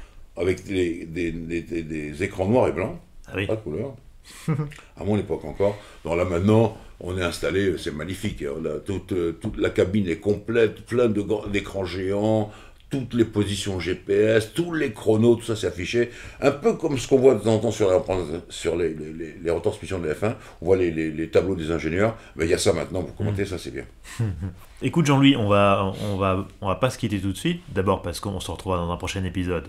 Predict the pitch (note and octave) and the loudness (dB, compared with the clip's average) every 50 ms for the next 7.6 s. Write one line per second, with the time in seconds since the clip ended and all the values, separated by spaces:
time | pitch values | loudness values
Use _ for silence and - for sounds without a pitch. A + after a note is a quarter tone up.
0 | - - - F#2 - - F#2 E2+ E2 F2 F2 E2 C#2+ - - - G2+ F#2 D#2+ F#2 | -12 -8 -8 -8 -4 -4 -2 -2 -2 -2 -4 -6 -8 -12 -14 -12 -10 -6 -4 -4
1 | F2 E2 E2+ E2 D2+ F#2 F#2 F2+ - F#2 F2+ F2 F2 E2+ E2 D#2+ E2 E2 F2+ E2+ | -4 -4 -6 -4 -4 -4 -4 -2 -2 -4 -2 -2 -2 -4 -4 -6 -8 -8 -6 -6
2 | E2 E2 F#2 F2 - F#2 - - G2+ F#2 F2 F2+ F2 F2 F2 E2+ D#2 C#2 A#1+ C2+ | -4 -4 -4 -4 -4 -4 -4 -6 -6 -4 -4 -4 -4 -4 -4 -4 -6 -8 -8 -10
3 | C#2 - - - - - - - - - D2 C#2+ C#2+ C#2+ - - G#2 G#2+ B2 C#3+ | -10 -10 -10 -12 -14 -14 -10 -8 -6 -4 -4 -4 -4 -4 -6 -4 0 2 4 6
4 | D3+ D3+ D3+ - C3 B2 B2 B2 A#2+ - C3 C3+ C#3 C#3+ C#3 C3 A#2+ G#2+ F#2+ A#2+ | 6 4 2 0 4 4 4 4 6 4 4 4 4 4 4 4 2 2 2 2
5 | A#2+ C3 C3 C#3 C#3 C3 A2+ - - C3 B2 C3+ B2+ - - - A2 G#2+ - A#2 | 2 4 4 2 2 0 -4 -2 0 2 2 2 0 0 0 0 0 2 2 2
6 | A#2 A2 A2+ A2+ D3 D#3+ D#3+ C#3 A2 G#2+ G#2 - D#3 D3 - C3 A#2+ A#2+ A#2+ A2+ | 2 2 4 6 6 6 6 4 2 0 0 2 0 0 0 -2 0 0 -2 0
7 | - - A2 G#2 G#2 F#2+ - A2 G#2 G#2 G#2 G2+ | 0 -2 0 0 -2 -2 0 0 0 0 0 -2